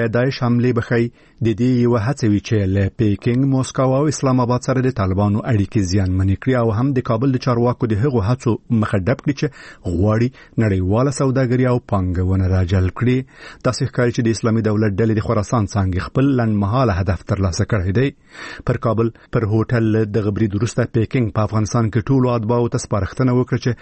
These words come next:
هر څومره ژر چې کېدای شي له دې هیواده ووځي. دغه اقدام ښایي له دې هیواده د بهرنیو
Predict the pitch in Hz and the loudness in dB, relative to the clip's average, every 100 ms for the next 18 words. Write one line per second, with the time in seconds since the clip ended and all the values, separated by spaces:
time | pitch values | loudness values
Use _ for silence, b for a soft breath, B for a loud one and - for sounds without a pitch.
0 | B B - 151 147 143 113 131 - - | B B -4 -2 0 0 0 -2 -4 -2
1 | 107 107 117 113 101 98 90 95 92 95 | 0 0 0 0 0 0 0 -2 0 0
2 | 95 92 95 104 139 - _ _ B B | 2 2 2 2 0 -4 _ _ B B
3 | B 113 123 123 120 123 117 123 113 110 | B -2 0 0 0 0 0 0 2 2
4 | 107 98 101 107 110 101 90 92 104 | 2 2 2 2 2 0 0 0 2